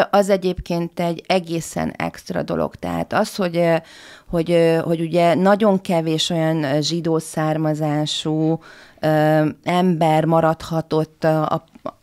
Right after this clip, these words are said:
egyáltalán a látótérben és működésben. A budapesti szalonosoknak a, mondjuk a há-, hát nem tudom a pontos adatot, de azért a zöme több mint a fele, inkább háromnegyede az zsidó származású volt, és a,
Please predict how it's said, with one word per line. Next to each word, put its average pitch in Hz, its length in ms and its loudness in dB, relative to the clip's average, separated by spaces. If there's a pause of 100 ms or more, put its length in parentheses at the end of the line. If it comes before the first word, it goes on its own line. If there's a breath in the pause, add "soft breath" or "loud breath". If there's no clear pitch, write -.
egyáltalán 170 440 0
a 180 40 4
látótérben 160 1200 2
és 160 220 -4
működésben. 156 800 0
A 160 100 -4
budapesti 180 520 0
szalonosoknak 170 800 -2
a, 156 240 -2
mondjuk 160 360 -2
a 160 40 -6
há-, 170 240 -4
hát - 180 -10
nem 180 140 0
tudom 160 200 -2
a 151 100 -8
pontos 175 360 0
adatot, 160 320 -2
de 156 100 -2
azért 156 200 -2
a 160 80 0
zöme 156 320 0
több 151 200 -8
mint 160 160 -2
a 147 60 -6
fele, 160 180 -4
inkább 156 260 -4
háromnegyede 143 840 0
az 156 200 -2
zsidó 151 260 -4
származású 165 720 -4
volt, 175 260 -2
és 160 140 -6
a, 156 160 -4